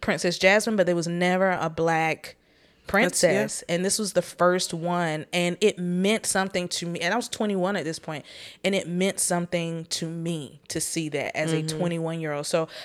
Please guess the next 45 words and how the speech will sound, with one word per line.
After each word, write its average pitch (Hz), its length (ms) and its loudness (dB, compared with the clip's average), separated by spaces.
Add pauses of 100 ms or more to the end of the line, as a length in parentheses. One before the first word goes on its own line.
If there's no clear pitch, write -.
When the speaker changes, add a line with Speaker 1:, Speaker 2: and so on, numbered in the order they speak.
(120)
Speaker 1:
I'm 185 140 0
just, 180 200 -4
I'm 202 100 2
excited 165 440 2
for 170 100 -2
kids 165 280 -2
who 175 80 -6
get 160 140 -4
to 160 60 -4
see 196 120 -4
that 180 120 6
because 180 360 0
representation 170 640 0
matters. 147 260 -8
And 151 100 -8
now 151 120 -4
tying 185 320 -4
that 165 100 0
back 160 200 0
to - 40 -8
Tina 160 260 -6
Turner, 165 400 -4 (340)
how 190 100 2
many 220 220 4
black 175 340 4 (100)
artists, 165 680 2 (180)
man, 175 420 0
woman, 175 240 0
it 170 80 -4
doesn't 160 260 -2
matter, 170 440 -2 (320)
a 135 80 -6
Hispanic 180 560 -2
artist, 160 320 -2 (160)
artist 180 260 2
of 170 80 0
color, 170 340 0 (280)
saw 190 260 4
that 240 160 6
Rolling 190 280 6
Stones 175 440 0
issue 165 300 0
and 160 160 -2
went, 139 240 -2 (200)
"Wow." - 300 0